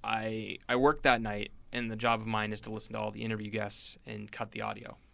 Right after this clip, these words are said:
It's difficult because this happened right before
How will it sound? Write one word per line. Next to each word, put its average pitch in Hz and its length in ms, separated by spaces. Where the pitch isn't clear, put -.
It's 113 200
difficult 147 500
because 104 680
this 135 460
happened 123 400
right 110 140
before 107 640